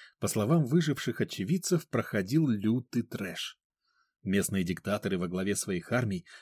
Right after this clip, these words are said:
просто убивали людей, чтобы получить уровни. Причём методом проб и ошибок они научились получать максимум профита с этого. Сначала перестали использовать огнестрельное оружие. Потом стали организовывать что-то типа дуэлей,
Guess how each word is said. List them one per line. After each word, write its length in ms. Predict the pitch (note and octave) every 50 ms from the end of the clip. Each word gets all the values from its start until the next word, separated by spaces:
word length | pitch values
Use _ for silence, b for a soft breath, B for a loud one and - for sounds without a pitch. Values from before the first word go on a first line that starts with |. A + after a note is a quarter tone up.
| B B _
просто 380 | - G#2 A#2 A2+ - - B2+
убивали 540 | A#2+ A#2 A2+ A#2+ A#2+ A2 A2 A#2+ B2 B2 B2
людей, 360 | A#2 B2+ C3+ C#3 D3 C#3 A2+
чтобы 300 | - - - G2 G2 F#2+
получить 480 | - G#2 G2 G2+ F#2+ - A#2 A2 - -
уровни. 480 | D3+ C#3 A2+ F#2+ - F2 D#2 - - _ _ _ _ _ _ _ _ _ _
Причём 400 | - - G2 - - E3+ F3 D#3+
методом 440 | D#3 E3+ E3 - D#3+ B2 C3 B2 A2+
проб 320 | - - A#2+ A#2+ G2+ - F2+
и 40 | F2
ошибок 520 | E2 - - - E3 E3 G2 F2 - B B B B B B
они 220 | - G#2 G2+ G#2
научились 520 | G2 F#2+ F2+ F2+ - - G2+ F#2+ F#2 - -
получать 520 | - G2 F2+ F2+ E2+ - C3+ C#3+ C3+ -
максимум 600 | B2+ C3+ D3+ D#3+ C#3 - - - G2 F2+ F2+ E2
профита 460 | - - G2 G#2+ - - A#2 - G#2
с 100 | - -
этого. 420 | G2+ F#2+ - - - - - - - _ _ _ _ _ _ _ _ _ _ _ _ _ _ _
Сначала 520 | - - G2+ G2 - - D#3+ G3 G3+ F#3+
перестали 580 | D#3+ - C3 A#2 G#2 - - A#2 A#2 A#2+ G#2 G2
использовать 560 | - - - A2+ B2 C3 C3+ D#3+ E3 D#3+ -
огнестрельное 720 | A#2+ A2 G#2 F#2 - - G2 F#2+ F2+ F2 F2+ F#2+ F#2+ F#2
оружие. 440 | F2+ F#2+ F2+ - - E2 D#2 - - _ _ b b b b b b _
Потом 360 | - G2 F2 - G#2 A2 G#2
стали 280 | - - F#2+ F#2 F#2+ F#2+
организовывать 680 | F#2+ E2 G2 G2 F#2+ F#2 E2+ F#2+ A#2 B2 A2 G#2 F#2
что-то 320 | - - - G#2 - G#2+ F2
типа 280 | - A2 G2+ - A2
дуэлей, 580 | G#2 A2+ B2 C3+ D#3 D#3+ A2+ F2+ E2 D2+ -